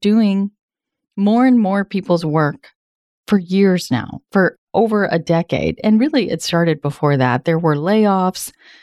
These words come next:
that were rampant before that. And so we have all been feeling like we have more and more on our plate, which also makes us feel like we have less and less time. So this article said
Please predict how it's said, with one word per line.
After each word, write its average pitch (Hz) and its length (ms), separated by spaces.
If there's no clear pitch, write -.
that 190 160
were 165 140
rampant 175 560
before 170 460
that. - 300
And 156 240
so 156 580
we 190 240
have 233 140
all 240 140
been 240 200
feeling 247 340
like 175 200
we 175 80
have 170 160
more 165 180
and 190 120
more 165 300
on 147 160
our 151 120
plate, - 600
which 160 220
also 196 300
makes 151 260
us 165 80
feel 151 180
like 160 220
we 139 120
have 151 200
less 135 260
and 151 200
less 135 240
time. 269 520
So 202 460
this 220 280
article 202 640
said 185 360